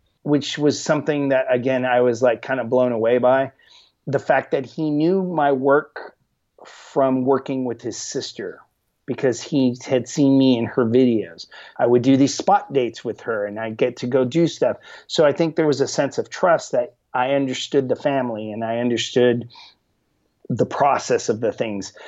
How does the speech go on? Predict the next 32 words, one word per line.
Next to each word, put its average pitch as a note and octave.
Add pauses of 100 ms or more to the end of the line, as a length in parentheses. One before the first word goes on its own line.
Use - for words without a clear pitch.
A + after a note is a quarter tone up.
(160)
So D3+
one D3
day E3
we D3+
were C3
on C3
the A#2+
set, C#3+
and D3+
he, D3
and B2+
he B2
was A#2+
like, A#2+
"Hey, A3 (440)
I F4+
have G4+
a -
question C#3+
for D3
you." E3+
And D#3
I -
was C3+
like, C3
"Sure, B3+
sure." B3
And, C#3+
and C3+
he C#3
was C#3
like, B2